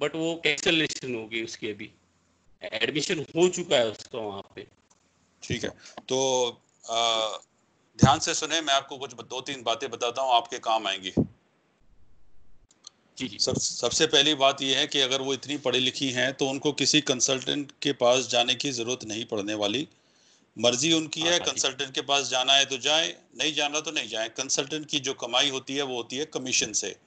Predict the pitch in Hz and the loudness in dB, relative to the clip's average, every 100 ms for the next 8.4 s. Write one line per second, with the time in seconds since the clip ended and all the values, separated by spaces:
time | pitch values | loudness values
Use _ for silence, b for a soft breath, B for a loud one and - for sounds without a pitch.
0 | b b b b b _ 120 120 147 - | b b b b b _ -2 2 4 4
1 | 170 165 160 156 151 151 147 - 139 151 | 4 2 4 6 8 6 2 -4 -2 0
2 | 139 143 151 131 131 156 143 147 143 117 | -2 -4 -6 -4 -2 -2 0 2 2 4
3 | 127 123 139 135 127 143 131 131 123 135 | 4 2 -8 -6 -4 -4 -4 -4 -2 0
4 | 131 127 - 143 135 131 - 135 127 131 | 0 -2 -4 -4 -4 -4 -2 -4 -4 -6
5 | - 123 - 123 - 127 113 117 123 120 | -4 -6 -2 -2 0 -2 0 0 2 0
6 | 127 123 123 123 131 127 120 127 113 101 | 2 2 2 2 2 -2 -2 -4 -4 0
7 | 113 123 123 123 123 117 117 113 117 113 | 4 6 6 4 2 -2 -6 -6 -6 -2
8 | 117 113 117 113 | 0 2 0 -2